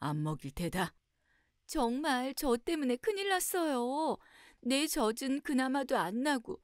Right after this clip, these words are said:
유모 젖은 자꾸만 들어가고. 집에 들어서기가 무섭게 오만상을 찌푸리었을 말소리다.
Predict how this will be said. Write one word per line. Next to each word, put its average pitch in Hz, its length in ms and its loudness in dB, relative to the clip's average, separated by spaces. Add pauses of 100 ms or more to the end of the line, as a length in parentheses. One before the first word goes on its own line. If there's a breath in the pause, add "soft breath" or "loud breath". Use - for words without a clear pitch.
(360)
유모 208 360 2
젖은 185 460 -4
자꾸만 226 540 -6
들어가고. 240 680 -2 (720)
집에 262 280 -2
들어서기가 233 640 0
무섭게 170 640 -4 (340)
오만상을 202 680 4
찌푸리었을 226 640 0
말소리다. 190 760 -4